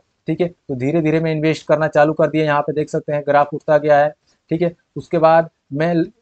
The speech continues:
continue बना रहा, Market में continue बना रहा। ये जो वार है ना, इससे मुझे काफ़ी विश्वास मिला। मुझे उस time पता चल गया कि market कभी भी गिरता है तो ऊपर उठता ज़रूर है। ठीक है, इसीलिए मुझे market पे काफ़ी ज़्यादा भरोसा आ गया।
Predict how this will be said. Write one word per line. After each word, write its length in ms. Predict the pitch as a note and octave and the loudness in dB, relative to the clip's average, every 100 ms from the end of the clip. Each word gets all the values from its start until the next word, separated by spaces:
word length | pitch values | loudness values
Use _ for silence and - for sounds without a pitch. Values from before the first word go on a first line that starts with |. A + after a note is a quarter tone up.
| - | -4
continue 440 | D#3+ D#3+ F3 F#3 | -4 0 0 0
बना 260 | E3+ D#3 D3+ | 0 0 2
रहा, 240 | C#3 A#2+ A#2+ _ B2+ | 0 -2 -6 _ -2
Market 300 | C#3+ C#3+ E3+ | -2 -2 -4
में 120 | E3 | -2
continue 460 | D#3+ D3 D#3+ F3 | -4 -4 -2 -2
बना 200 | E3+ E3 | -2 0
रहा। 300 | D#3+ D#3+ F3 - _ - | 2 2 0 -4 _ -12
ये 220 | C3 D#3+ | -2 0
जो 200 | E3+ E3+ | 2 2
वार 240 | D#3+ D#3 D#3+ | 4 6 6
है 80 | D#3+ | 2
ना, 200 | D#3+ D3 - _ - | -2 -4 -8 _ -12
इससे 240 | D#3 - | -8 -2
मुझे 180 | F3 E3 | 0 0
काफ़ी 340 | E3+ D3+ D3 F3 | 2 2 2 0
विश्वास 420 | D#3+ D#3 D#3 D3+ | -2 2 2 2
मिला। 280 | E3 D3+ B2+ A#2+ _ - | 0 0 0 -2 _ -12
मुझे 220 | C#3 D3 | -6 -2
उस 220 | F#3 E3+ - | -2 -2 -2
time 160 | E3 - | -2 0
पता 220 | C#3 D#3+ | 2 2
चल 180 | D#3 D#3+ | 2 0
गया 260 | D#3+ D#3+ | 2 2
कि 320 | D#3+ _ - C#3 | 2 _ -12 -4
market 400 | C#3+ D3 F3 D#3+ | 0 0 0 -2
कभी 200 | D3+ D#3+ | 0 0
भी 80 | D3+ | -2
गिरता 340 | C#3+ C#3+ D#3+ | -4 0 2
है 200 | D3+ D3+ | 4 0
तो 320 | D#3 _ - G3 | -2 _ -16 -8
ऊपर 280 | D3 F3 | -2 0
उठता 300 | F#3 - E3+ D3+ | 0 -2 0 2
ज़रूर 340 | C#3+ C3+ B2+ | 2 -2 -4
है। 60 | A2 _ _ _ _ | -8 _ _ _ _
ठीक 120 | D#3+ D#3+ | -6 -6
है, 80 | D3+ _ - | -8 _ -12
इसीलिए 380 | C#3 F#3 F3 F3 | -4 -2 0 0
मुझे 180 | E3+ D#3 | 0 0
market 360 | D3 C#3+ E3+ | 0 0 -2
पे 60 | E3+ | -4
काफ़ी 320 | E3+ D3 - | 0 0 2
ज़्यादा 220 | D#3+ D3+ D3+ | 0 2 2
भरोसा 340 | C#3+ D3 E3 | 2 0 0
आ 140 | D3+ C3+ | 2 2
गया। 160 | C3 | 0